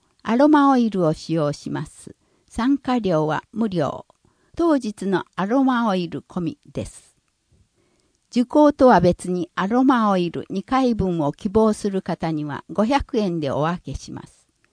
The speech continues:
健康生き生きセンターは駐車場の台数が限られています。健康づくりのため、会場へはなるべく自転車か徒歩などで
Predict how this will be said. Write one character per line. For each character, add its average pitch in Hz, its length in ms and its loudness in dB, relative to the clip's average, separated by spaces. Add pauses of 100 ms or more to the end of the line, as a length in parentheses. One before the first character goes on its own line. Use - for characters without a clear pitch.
(680)
健 269 180 2
康 254 400 4
生 220 100 -2
き 240 180 -4
生 226 60 -10
き 226 140 -6
セ 202 200 -2
ン 170 80 -4
タ 147 260 -6
ー - 20 -4
は 139 180 -6 (100)
駐 269 200 -2
車 269 200 -2
場 226 260 2
の 196 160 -2
台 208 220 -2
数 165 280 -8
が 151 160 -6
限 220 300 -8
ら 233 140 -2
れ 208 80 -8
て - 140 -8
い - 100 -10
ま - 160 -14
す。 - 220 -20 (680)
健 262 200 0
康 285 320 2
づ 254 160 -4
く 220 120 -4
り 175 140 -4
の 151 140 -4
た 151 160 -10
め、 160 200 -8 (120)
会 240 280 -2
場 226 280 2
へ 175 160 2
は 156 240 -4
な 202 160 -2
る 294 120 0
べ 285 120 0
く - 140 -6
自 175 180 -8
転 240 260 0
車 180 180 -6
か 156 140 -6
徒 - 160 -2
歩 233 160 -2
な 170 140 -2
ど 123 120 -8
で - 180 -12